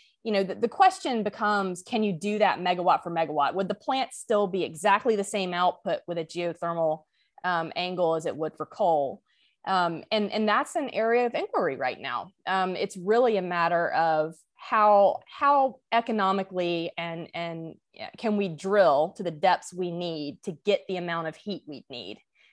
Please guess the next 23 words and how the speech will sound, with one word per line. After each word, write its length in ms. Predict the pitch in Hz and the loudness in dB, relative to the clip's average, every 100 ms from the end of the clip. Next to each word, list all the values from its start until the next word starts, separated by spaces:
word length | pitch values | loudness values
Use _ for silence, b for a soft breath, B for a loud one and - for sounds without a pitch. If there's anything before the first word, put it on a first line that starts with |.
| b | b
Um, 220 | - 180 165 | -4 -2 0
and 100 | 214 | -2
in 120 | 214 | -2
some 260 | 214 294 | 0 -2
places, 640 | 320 302 285 - 269 262 247 | -2 -2 -4 0 0 0 -2
it's, 240 | 208 208 - | -6 -6 -10
it's 180 | - - | -10 -6
more 340 | 190 185 202 | -2 2 2
likely 420 | 196 175 175 180 | 4 0 0 -4
than 160 | 160 - | -4 -4
others, 460 | 107 107 - - - - | -4 -6 -6 -12 -10 -2
right? 260 | 165 165 | 0 -2
So 220 | - 175 | -4 -2
it 60 | 170 | 0
would 140 | 185 | -2
be 220 | 175 185 180 | -4 -2 -2
more 260 | 180 247 | 0 2
likely 520 | 233 160 160 170 175 | 4 2 2 -4 -4
in 180 | - 165 | -8 -8
the, 300 | 156 151 147 | -8 -8 -10
in 140 | - 156 | -12 -14
the 40 | |
west 560 | 139 160 233 - - | -6 0 0 -2 -18